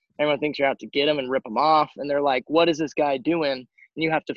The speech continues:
fight through all this bullshit, you know, where, like you were saying earlier, most realtors are paper pushers, man.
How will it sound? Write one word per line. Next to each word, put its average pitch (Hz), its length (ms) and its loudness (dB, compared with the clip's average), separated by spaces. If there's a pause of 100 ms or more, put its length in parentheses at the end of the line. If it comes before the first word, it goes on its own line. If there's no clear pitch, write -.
fight 156 220 4
through 143 160 2
all 165 160 4
this 131 100 -4
bullshit, 131 600 -2
you 139 120 -10
know, 143 160 -4
where, 139 260 -6 (500)
like 143 200 -4
you 170 100 -2
were 160 60 2
saying 160 280 -4
earlier, 180 300 0 (220)
most 190 400 -4 (160)
realtors 170 400 0
are 123 80 -4
paper 208 360 0
pushers, 117 440 -8
man. 131 260 -10